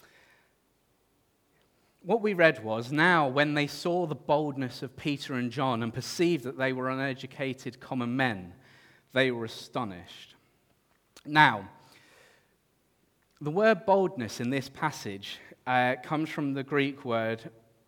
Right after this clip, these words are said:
parrhesia, or parrhesia. I'm looking to Stephen for a pronunciation. He's shrugging, so we're gonna go with that.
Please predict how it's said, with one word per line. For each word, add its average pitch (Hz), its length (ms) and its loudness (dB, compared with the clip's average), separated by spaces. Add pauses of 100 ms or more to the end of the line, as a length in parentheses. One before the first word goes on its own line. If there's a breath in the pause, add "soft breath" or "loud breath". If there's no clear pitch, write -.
(220)
parrhesia, 123 800 -6 (100)
or 117 100 -16
parrhesia. 117 760 -10 (180)
I'm 110 100 -10
looking 113 240 -8
to 104 80 -14
Stephen 107 520 -8
for 110 260 -10
a 104 40 -8
pronunciation. 107 1200 -8 (1080 soft breath)
He's 113 200 -6
shrugging, 113 460 0
so 110 180 -2
we're 117 80 0
gonna 147 160 -4
go 131 160 6
with 113 100 -4
that. - 720 0